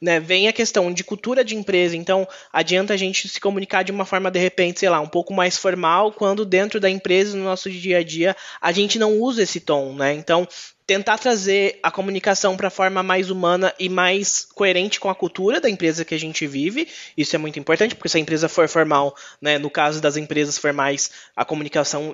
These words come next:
de fato vai ser formal, não, não adianta querer colocar um gif engraçadinho, porque aí não vai casar também com essa cultura. Então,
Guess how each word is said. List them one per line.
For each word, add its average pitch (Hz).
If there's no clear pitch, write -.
de 160
fato 147
vai 143
ser 143
formal, 151
não, 165
não 160
adianta 156
querer 160
colocar 165
um 156
gif 160
engraçadinho, 156
porque 160
aí 160
não 165
vai 165
casar 160
também 151
com 151
essa 151
cultura. 165
Então, 170